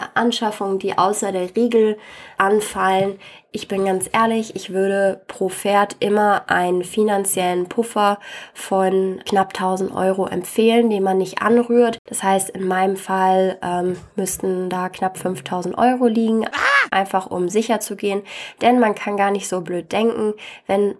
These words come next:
dem einen Pferd was passiert und ich den Puffer aufbrauche für dieses eine Pferd, also den Puffer für dieses Pferd,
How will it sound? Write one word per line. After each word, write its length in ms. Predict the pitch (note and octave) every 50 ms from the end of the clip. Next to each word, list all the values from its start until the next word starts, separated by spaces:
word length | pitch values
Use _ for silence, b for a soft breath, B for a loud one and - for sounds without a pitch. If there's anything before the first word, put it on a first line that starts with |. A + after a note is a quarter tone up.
| _ _ _ _ _ _ _ _ _ _ -
dem 140 | G3+ G#3+ G3+
einen 260 | - - G#3+ A3 A3+
Pferd 240 | A3 - A3 G3+ -
was 140 | G3 F#3 F#3
passiert 560 | - - F#3 F3 - - A3 A3 A3+ A3 G#3
und 100 | G3 F#3+ F3+
ich 100 | F3+ -
den 180 | - F3+ E3+ E3
Puffer 440 | - - G#3 - G#3 F#3+ - -
aufbrauche 420 | G#3+ G#3 - - F#3+ G3 G3 - G#3+
für 160 | - - F3+
dieses 320 | F3+ F#3 F3 F3 F3+ -
eine 320 | - - F#3+ G3+ A3 A3 G#3+
Pferd, 300 | - - G#3 G#3 G#3 -
also 160 | E3+ E3 E3
den 180 | D#3+ E3 E3 D#3+
Puffer 240 | - E3 - F#3
für 220 | F3+ - - G3+ G#3
dieses 360 | F#3 G3 F#3+ F#3 F#3 F#3+ -
Pferd, 260 | - G3+ G3 G3+ G3+